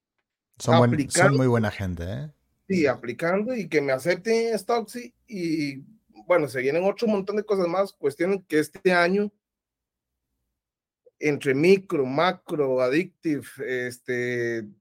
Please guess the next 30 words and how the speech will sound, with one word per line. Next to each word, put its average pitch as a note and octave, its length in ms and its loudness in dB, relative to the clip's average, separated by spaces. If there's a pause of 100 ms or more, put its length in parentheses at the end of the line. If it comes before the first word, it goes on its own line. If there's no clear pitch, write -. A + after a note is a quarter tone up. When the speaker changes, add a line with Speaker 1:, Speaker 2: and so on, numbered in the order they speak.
(640)
Speaker 2:
ah, C3+ 280 -2
he B2+ 360 0
generado D3 500 4
alrededor B2+ 380 2
de C#3 240 -2
quince A2 360 -8
mil A#2+ 180 -2
dólares A2+ 460 -2 (360)
este G#2 260 -10
año. G2+ 220 -10 (420)
Speaker 1:
¿En A2+ 140 -4
todo D#3+ 240 -2
el D#3 100 -4
año? G2+ 320 -6 (560)
Speaker 2:
En B2 160 -8
todo C3 160 0
el B2 80 2
año. G2+ 300 -4 (520)
Speaker 1:
Vale, F#2 340 -8
vale. E2+ 240 -10
Speaker 2:
En F#3+ 260 -2
todo B3 140 8
el C4+ 100 2
año, D4 460 2 (680)
yo G3 220 -2
digo A#3 220 0
que C4 200 -6 (380)
como E3 220 2
seis G#3+ 200 6
meses. G3 640 0